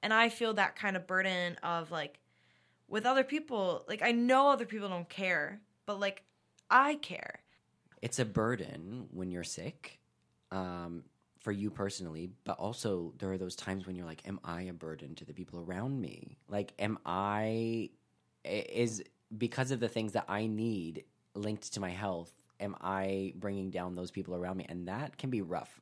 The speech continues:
Speaker 2: M-, psychologically, uh, it, it can be a tough time, really,
Speaker 1: Yeah.
Speaker 2: once you start going down that spiral.
Speaker 1: It's a spiral.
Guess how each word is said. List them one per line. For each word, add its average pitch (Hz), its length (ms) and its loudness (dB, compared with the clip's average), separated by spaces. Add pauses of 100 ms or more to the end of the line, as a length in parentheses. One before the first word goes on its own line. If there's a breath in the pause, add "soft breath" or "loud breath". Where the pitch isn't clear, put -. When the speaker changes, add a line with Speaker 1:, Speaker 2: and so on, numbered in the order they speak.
Speaker 2:
M-, 101 300 -6
psychologically, 127 1200 0 (400 soft breath)
uh, 87 640 -6 (680)
it, 107 260 -6
it 95 200 -8
can 104 140 -4
be 95 300 -2
a - 80 -8
tough - 260 -8
time, 60 340 -14 (280)
really, 98 160 0
Speaker 1:
Yeah. 160 160 -6 (240)
Speaker 2:
once 101 260 -2
you 101 60 -2
start 90 320 0
going 92 220 -2
down 82 160 -4
that 78 140 -8
spiral. - 480 -14 (600)
Speaker 1:
It's 190 180 -8
a 185 40 -12
spiral. 98 580 -8